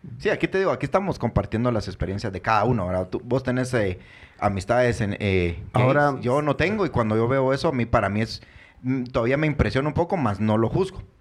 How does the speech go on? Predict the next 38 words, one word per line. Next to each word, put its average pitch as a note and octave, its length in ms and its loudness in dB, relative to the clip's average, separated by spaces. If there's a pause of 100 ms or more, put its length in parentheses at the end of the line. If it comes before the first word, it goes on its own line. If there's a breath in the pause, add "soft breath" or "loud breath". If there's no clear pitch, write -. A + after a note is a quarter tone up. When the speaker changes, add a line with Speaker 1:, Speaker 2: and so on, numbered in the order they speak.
Speaker 2:
Ajá. G#2+ 280 4
Speaker 1:
¿Verdad? G#2+ 200 -2
Todavía A#2 240 2
me C3 100 -2
queda B2+ 120 0
un B2+ 100 2
poquito A#2+ 260 0
así B2 100 -2
como A2+ 140 -2
que, - 80 -4
ah, - 80 0
bueno, F3+ 260 -2
es - 60 -4
gay, - 140 -2
ya F#2 80 0
está A3+ 160 -2
bueno, D3 220 -2
es B2 40 -14
su D3 80 -8
rollo. A2 220 -2
Speaker 2:
Sí. G2 80 -4
Speaker 1:
O - 260 -8
sea, C3+ 160 2
dejo C#3+ 320 2
vivir, B2 280 2
como G#2 260 -2
mencionado, G2 480 -2
¿verdad? C#2+ 160 -4
Speaker 2:
Claro. G#2 160 2
Speaker 1:
Pero F#2+ 100 2
sí A#2+ 120 2
me B2+ 100 2
impacta A#2+ 360 0
un E3 120 -2
poco F#3 360 0 (400 loud breath)
que A#2 140 2
es A2+ 240 -4
más, C3+ 480 0